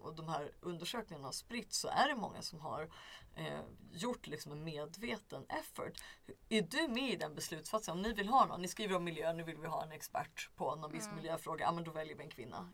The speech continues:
Speaker 1: Är du med där i såna val?
Speaker 2: Ja men alltså absolut, så är det ju jag som, om jag gör en sån artikel så
Speaker 1: Mm.
Speaker 2: bestämmer ju jag vem,
Speaker 1: Mm,
Speaker 2: liksom
Speaker 1: mm.
Speaker 2: vem som ska vara experten.
Speaker 1: Tänker du just på det? Eller har du någon gång sagt
Speaker 2: Ja.
Speaker 1: till någon manlig reporter att du, du,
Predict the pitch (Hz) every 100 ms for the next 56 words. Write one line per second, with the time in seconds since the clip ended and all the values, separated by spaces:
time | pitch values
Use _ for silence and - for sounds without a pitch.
0 | - 180 175 170 156 - 185 190 - -
1 | 175 170 180 175 175 190 180 - - -
2 | - - 240 226 214 202 190 196 196 185
3 | - 240 - 196 175 175 170 170 165 180
4 | 180 208 202 175 165 160 190 185 165 175
5 | 196 196 165 - - 190 - 202 185 226
6 | 165 - 202 175 175 170 170 - 175 -
7 | - - - 220 - - 196 190 277 285
8 | 285 294 226 170 - - 160 170 180 208
9 | 202 196 208 190 190 185 180 226 208 185
10 | 185 180 185 202 196 - - 165 - -
11 | 170 165 - - - 175 190